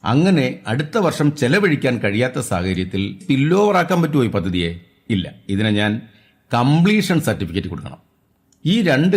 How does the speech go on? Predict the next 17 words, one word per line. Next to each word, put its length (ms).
കാര്യങ്ങൾ, 340
എങ്ങനെ 340
ഒരു 100
പ്രോജക്റ്റിനെ 580
സ്പിൽ 280
ഓവർ 220
ആക്കി 240
മാറ്റാം, 300
അല്ലെങ്കിൽ 340
പ്രോജക്റ്റ് 480
കംപ്ലീറ്റ് 460
ആയിട്ടുണ്ടെങ്കിൽ 500
അതിനെ 300
എങ്ങനെ 260
കംപ്ലീഷൻ 580
റിപ്പോർട്ട് 340
കൊടുക്കാം 280